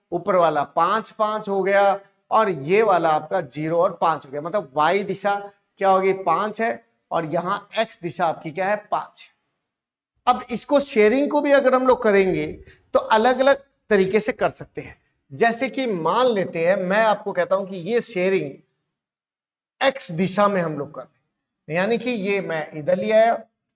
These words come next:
मतलब ये जो मेरा coordinate था a coordinate,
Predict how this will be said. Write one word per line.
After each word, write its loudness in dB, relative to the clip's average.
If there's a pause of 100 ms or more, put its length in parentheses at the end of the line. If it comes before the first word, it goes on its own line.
(100)
मतलब 0
ये 2
जो -2
मेरा 2
coordinate -2
था -8
a 0
coordinate, -6